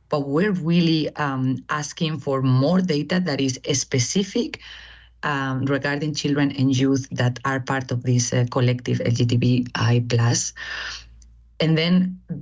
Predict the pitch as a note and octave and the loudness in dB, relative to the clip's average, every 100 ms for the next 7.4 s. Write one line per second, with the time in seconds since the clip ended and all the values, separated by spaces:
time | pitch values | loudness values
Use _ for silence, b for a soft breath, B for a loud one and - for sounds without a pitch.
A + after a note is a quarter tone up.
0 | C3 E3 E3 F#3+ F3+ D3+ C#3+ C#3 D3 F3 | -4 0 2 2 2 0 0 0 0 0
1 | F3+ F3 F3+ F3+ D#3 C#3+ C#3 - C#3 - | 0 4 2 2 -2 0 0 -2 -2 -2
2 | D3 B2 D3+ C#3+ C3+ B2+ F3 F3 - - | -2 0 0 0 -2 0 2 2 0 -2
3 | D3 C#3+ C#3 C#3 C#3+ - C3+ C#3+ C#3 C#3 | 0 0 0 -2 -2 -2 0 0 0 -2
4 | C3 C#3 D#3+ C#3+ C#3 C3 B B B B | -2 -2 0 0 -2 -4 B B B B
5 | B - D3+ C#3 C3 C3 B2+ B2+ B2 - | B -6 -4 -4 -4 -2 -2 -4 -6 -4
6 | C#3 D3 C#3+ D3+ - F3+ E3+ F3+ - C#3 | 0 2 2 -2 -2 0 0 -2 -2 0
7 | D3+ D#3+ D#3+ | 2 2 2